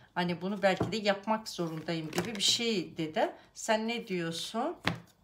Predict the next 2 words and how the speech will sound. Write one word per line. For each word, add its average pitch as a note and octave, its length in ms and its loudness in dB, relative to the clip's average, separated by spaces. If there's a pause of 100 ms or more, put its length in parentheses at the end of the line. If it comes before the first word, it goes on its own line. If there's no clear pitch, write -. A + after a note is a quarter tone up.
(960)
Topluluk. F#3+ 800 -2 (920)
Hmm. F3 800 -4